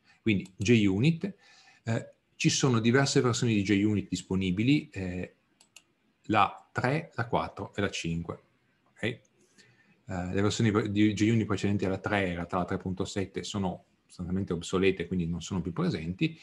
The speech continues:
Eh, noi in questo corso, per questo anno accademico, utilizziamo G unit quattro. Eh, normalmente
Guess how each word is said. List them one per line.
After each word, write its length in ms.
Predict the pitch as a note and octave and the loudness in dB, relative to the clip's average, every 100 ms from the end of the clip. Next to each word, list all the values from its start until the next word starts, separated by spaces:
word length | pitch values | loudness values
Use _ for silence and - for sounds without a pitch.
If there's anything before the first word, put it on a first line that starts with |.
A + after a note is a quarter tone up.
| - - _ | -20 -20 _
Eh, 340 | G#2+ G2 G2 - | -6 -4 -6 -2
noi 400 | C#3 C3 F#2+ E2+ - _ | 0 2 0 -4 -10 _
in 140 | D3 | -2
questo 280 | G2+ - - | -2 -2 -4
corso, 420 | F2 F2+ F#2+ D#3+ | -2 -2 -2 -4
per 140 | - | -6
questo 240 | - - F2 | -8 -6 -4
anno 140 | E2+ | -2
accademico, 540 | F2 F3 F#2 F2+ F#2 G#2 | -2 -2 -2 -2 -2 -2
utilizziamo 420 | B2+ G2+ E2+ E2+ | 0 0 -2 0
G 80 | F2+ | 0
unit 360 | E2 E2 E2 | 0 -4 -6
quattro. 520 | _ D#2+ E2+ - - _ _ _ _ _ _ _ _ _ _ _ _ _ _ _ _ G3+ _ _ _ _ _ _ _ _ _ _ _ _ _ _ _ _ _ - | _ -6 -6 -12 -16 _ _ _ _ _ _ _ _ _ _ _ _ _ _ _ _ _ _ _ _ _ _ _ _ _ _ _ _ _ _ _ _ _ _ -4
Eh, 300 | F#2 F2+ G#2+ | 0 0 0
normalmente 1000 | A2 G2+ G#2+ A2 A2 G2+ F#2 E2 - | 2 4 4 4 4 2 0 -2 -6